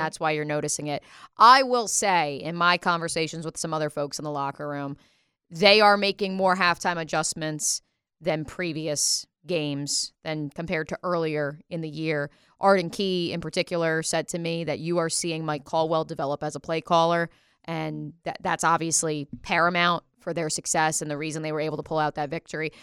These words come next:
But what you're also seeing is Mike Caldwell is seeing not just tendencies of the opposition, but he's seeing, hey, Rayshawn off a blitz, un-, uh,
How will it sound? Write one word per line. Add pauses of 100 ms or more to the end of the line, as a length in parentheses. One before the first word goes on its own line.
(120)
But
what
you're
also
seeing
is (800)
Mike
Caldwell
is
seeing
not
just
tendencies
of
the
opposition,
but
he's
seeing,
hey, (640)
Rayshawn
off
a
blitz, (680)
un-,
uh,